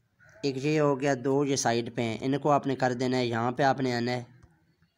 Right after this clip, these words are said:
यहाँ पे और यहाँ पे आपने इनको कर देना है ब्लैक,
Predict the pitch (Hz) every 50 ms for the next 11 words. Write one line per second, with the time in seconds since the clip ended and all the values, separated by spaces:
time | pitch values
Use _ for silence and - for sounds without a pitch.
0 | _ _ _ _ _ 320 _ _ _ _ _ _ _ _ _ _ _ _ _ _
1 | _ _ _ - _ _ _ _ _ _ - - 127 127 117 113 123 135 131 -
2 | 143 139 - - 127 120 113 113 113 110 113 120 120 120 123 113 - - 117 120
3 | 123 - 131 131 - - 135 135 135 135 131 - 127 123 120 120 123 120 120 113
4 | 107 113 110 113 113 117 123 123 -